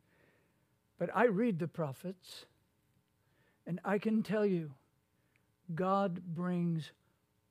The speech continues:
withering destruction upon nations that live like we do.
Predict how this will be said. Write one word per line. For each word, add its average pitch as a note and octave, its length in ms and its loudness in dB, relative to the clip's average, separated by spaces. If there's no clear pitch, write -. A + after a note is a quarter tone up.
withering F#3 920 2
destruction D#3+ 1160 -6
upon E3+ 440 -2
nations F3+ 680 -2
that E3+ 200 -8
live D#3+ 280 -4
like D#3 240 -6
we D3 160 -8
do. C3+ 180 -10